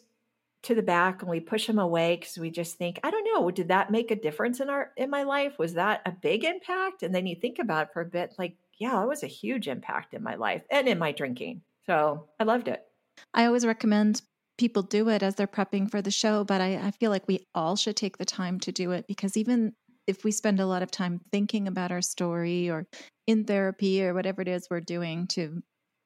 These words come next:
Speaker 2: try and connect the dots in our life, when we sit down to write,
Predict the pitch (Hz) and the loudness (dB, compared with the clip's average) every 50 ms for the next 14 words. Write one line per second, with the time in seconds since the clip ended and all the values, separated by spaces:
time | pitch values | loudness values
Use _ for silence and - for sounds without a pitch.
0 | _ _ - - 190 180 180 175 - 185 165 170 - - 170 - 156 139 156 185 | _ _ -4 -2 -2 -2 -2 -2 -2 -2 -4 -4 -4 -6 -6 -4 -4 -4 -4 -4
1 | - - 208 175 175 165 160 160 165 160 165 - _ - - - - - - _ | -4 -4 -4 -2 -2 -2 -2 -2 -2 -2 -4 -6 _ -14 -18 -18 -18 -18 -8 _
2 | - 202 196 190 196 202 - - 240 233 - 233 208 202 190 190 190 190 - - | 4 4 6 6 4 4 4 4 2 4 4 4 4 4 4 4 2 2 2 0
3 | 180 170 170 170 165 165 160 160 156 175 - - - | 0 2 2 2 2 2 2 0 0 -2 -4 -6 -10